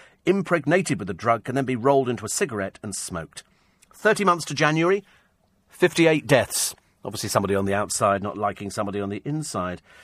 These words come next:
Uh, the death rate is three times higher than the previous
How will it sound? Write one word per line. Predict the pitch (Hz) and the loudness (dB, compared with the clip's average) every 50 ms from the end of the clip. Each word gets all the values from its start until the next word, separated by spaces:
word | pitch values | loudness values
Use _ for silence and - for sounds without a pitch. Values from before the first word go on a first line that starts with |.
| - - - - _ - | -20 -20 -20 -20 _ 0
Uh, | 113 131 113 | 0 0 2
the | 139 139 | 2 4
death | - 190 196 - 139 | 4 4 4 4 2
rate | 123 123 120 | 0 2 0
is | 135 127 - | -2 -6 -4
three | - - 165 156 | -4 -4 -4 -2
times | - 151 135 131 127 - | 2 2 2 2 2 -2
higher | - - 175 185 156 113 101 | -2 0 2 2 2 2 0
than | 95 120 123 | 0 -2 -4
the | 123 | -4
previous | - - - 214 220 170 95 90 87 - - | -6 -6 -8 -6 -6 -6 -6 -8 -8 -10 -12